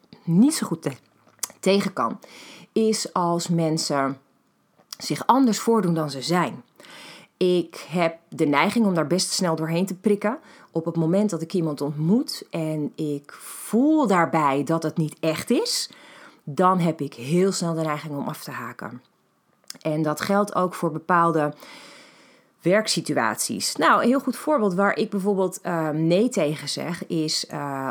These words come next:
opdrachten waarbij mij wordt gevraagd om een organisatie positiever in de markt te zetten dan de organisatie daadwerkelijk is. Ik trek dat echt niet. Ehm, ik denk namelijk ook dat je daar ten eerste als organisatie niks aan hebt. Want door mensen voor te liegen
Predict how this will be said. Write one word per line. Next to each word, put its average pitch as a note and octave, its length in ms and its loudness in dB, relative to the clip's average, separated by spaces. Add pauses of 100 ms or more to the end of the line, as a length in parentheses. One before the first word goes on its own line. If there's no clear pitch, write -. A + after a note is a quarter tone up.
(100)
opdrachten F3 800 0 (180)
waarbij F3+ 640 2
mij G3+ 320 4
wordt F3+ 220 0
gevraagd D3 800 -4
om A#3+ 240 4
een D3+ 320 0 (200)
organisatie F#3 1000 0 (400)
positiever D4+ 840 0
in F3 120 -2
de D#3+ 60 0
markt F3 320 2
te E3 100 -4
zetten D#3+ 420 -2
dan D#3+ 180 2
de G#3 60 2
organisatie D#3 640 -2
daadwerkelijk D3 600 -4
is. - 400 0 (560)
Ik D#4+ 180 0 (220)
trek C4 360 -4
dat F3+ 240 0
echt F3 260 -4
niet. E3 420 0 (480)
Ehm, A3 600 4
ik F3+ 220 2
denk C4+ 260 4
namelijk F#3+ 360 -2
ook F3+ 120 -2
dat F#3+ 140 -4
je G3 60 -4
daar F3+ 400 0
ten G#3 140 2
eerste A3 140 4
als F#3 100 -2
organisatie A#3 580 2
niks F3+ 260 2
aan D#3+ 100 0
hebt. E3+ 220 -2
Want F3 220 -2
door G3+ 120 2
mensen G3 260 0
voor C4 200 0
te G#3+ 120 0
liegen F3+ 360 2